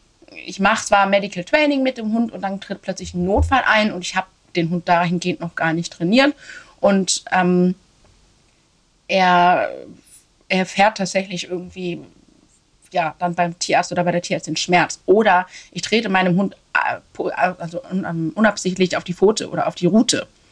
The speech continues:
Dann ist es ja in dem Moment tatsächlich ein aversiver Reiz. Aber die, das ist ja das, was im Leben einfach mal passieren, also was sich gar nicht vermeiden lässt.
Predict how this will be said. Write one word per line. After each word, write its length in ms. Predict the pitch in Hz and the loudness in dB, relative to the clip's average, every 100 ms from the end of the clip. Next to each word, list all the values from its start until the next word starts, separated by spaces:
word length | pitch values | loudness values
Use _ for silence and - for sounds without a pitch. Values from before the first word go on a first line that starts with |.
| _ _ - - _ | _ _ -20 -20 _
Dann 120 | - | 2
ist 140 | 196 240 | 4 4
es 100 | - | 2
ja 100 | 220 | 2
in 140 | 202 | 2
dem 180 | 208 262 | 4 4
Moment 320 | 302 208 247 | 6 4 0
tatsächlich 480 | 208 - 202 214 - | -2 -4 -2 -2 -2
ein 120 | 190 | -2
aversiver 520 | - 196 202 190 190 | 0 0 -2 -2 0
Reiz. 480 | 170 185 180 - - - | 2 2 2 -2 -10 -4
Aber 200 | - 190 | -4 -2
die, 220 | 185 180 - _ | -4 -6 -6 _
das 180 | 190 208 | -2 -2
ist 120 | 190 | -2
ja 80 | 190 | 0
das, 360 | 196 196 - _ _ _ | 0 0 -6 _ _ _
was 260 | 196 196 - _ _ | 0 0 -4 _ _
im 160 | - 196 | -4 0
Leben 280 | 185 220 208 | 2 2 2
einfach 320 | 196 190 185 | -2 -4 -2
mal 360 | 196 196 190 180 _ _ _ _ _ | 2 4 4 0 _ _ _ _ _
passieren, 680 | - 175 220 233 208 185 180 _ | -6 -4 0 2 2 2 -2 _
also 160 | - 170 | -10 -2
was 140 | 196 | 0
sich 120 | 202 185 | 0 2
gar 160 | 190 | 2
nicht 180 | 208 208 _ _ | 2 -2 _ _
vermeiden 420 | _ 190 196 180 | _ 2 2 2
lässt. 460 | 170 214 - - - | 2 2 2 -6 -14